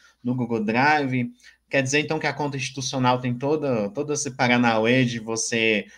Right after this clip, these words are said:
ter mais recursos voltados pro professor? E aí, a partir dali, eu comecei a ouvir os podcasts do Edu Idai,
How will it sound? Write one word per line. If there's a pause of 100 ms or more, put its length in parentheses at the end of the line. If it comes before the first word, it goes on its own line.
(100)
ter
mais
recursos
voltados
pro
professor? (540)
E
aí,
a
partir
dali,
eu
comecei
a
ouvir
os
podcasts
do
Edu
Idai,